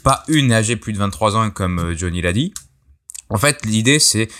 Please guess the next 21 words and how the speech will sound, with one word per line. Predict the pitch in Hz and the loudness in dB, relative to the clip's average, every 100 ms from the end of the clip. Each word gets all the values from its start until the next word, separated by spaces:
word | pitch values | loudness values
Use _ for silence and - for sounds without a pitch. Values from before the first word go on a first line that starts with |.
| - | -2
c'est | 113 | 0
un | |
petit | 107 123 | 2 0
peu | - - | 0 2
comme | 127 117 | 2 2
un, | 113 110 - | 2 0 0
un | 107 110 | 0 0
appart | 110 - 135 - | 0 0 -2 -2
que | |
tu | 107 107 | -2 0
visites | 101 104 123 135 | 0 0 0 0
ou | 104 | -2
une | 95 | 0
maison | 101 98 131 147 - | 0 2 0 -2 -4
et | 92 92 | 0 0
c'est | - 95 | 0 2
un | 87 85 85 | 2 2 2
champ | 87 110 101 | -2 -2 2
de | |
ruines, | 92 101 127 143 | 4 4 2 0
mais | 104 110 123 | 0 2 2